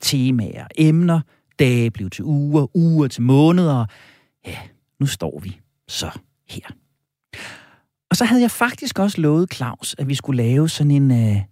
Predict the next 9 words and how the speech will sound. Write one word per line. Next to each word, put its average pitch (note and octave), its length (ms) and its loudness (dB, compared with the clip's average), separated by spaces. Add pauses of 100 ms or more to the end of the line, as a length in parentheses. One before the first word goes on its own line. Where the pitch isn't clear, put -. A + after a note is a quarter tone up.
(120)
træningsperiode. A2 1500 -2 (120)
Sådan G3+ 260 2
en, D#3+ 100 -4
som E3 180 -4
jeg B2+ 100 0
har A2+ 100 -4
haft C3+ 380 -6
det C3 100 0
med F2 380 -2